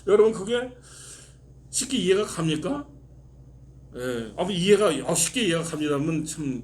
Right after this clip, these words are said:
굉장히 좀 이렇게 믿음이 좋으신 분들입니다. <laughs> 예, 공신의 반열인데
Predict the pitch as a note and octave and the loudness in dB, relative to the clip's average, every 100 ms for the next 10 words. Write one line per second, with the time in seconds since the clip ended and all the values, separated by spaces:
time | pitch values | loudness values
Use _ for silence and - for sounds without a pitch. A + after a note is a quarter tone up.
0 | - - C3 C#3 B2+ B2+ A#2+ G#2+ - G#2+ | -12 -6 -2 0 0 -4 -8 -10 -12 -14
1 | G#2 A#2+ A2+ G#2+ B2+ B2+ C#3+ E3+ F3 - | -12 -10 -8 -8 -8 -6 -4 -2 -2 -2
2 | D#3+ C#3 - D3+ - D3+ - E3 - - | -2 -4 -4 -6 -6 -8 -6 -8 -6 -6
3 | - - - - - - - - - - | -4 -6 -6 -8 -10 -20 -18 -12 -10 -12
4 | - - - - - - - - - - | -16 -18 -18 -18 -18 -18 -18 -18 -18 -12
5 | - - - - B2 A#2 G#2 G2+ F#2+ F#2+ | -8 -8 -8 -6 -4 -4 -6 -8 -12 -18
6 | - - - - - - - - - - | -20 -20 -20 -20 -20 -20 -20 -20 -20 -20
7 | - - - - - - - - D3+ D#3 | -20 -20 -20 -20 -20 -20 -16 -6 0 0
8 | - D3 C#3+ C#3 - B2+ C#3+ B2+ A2 G#2+ | 0 0 0 -2 -4 2 2 2 -4 -4
9 | A2 A#2+ A2+ G2 F#2 | -2 -2 -4 -8 -12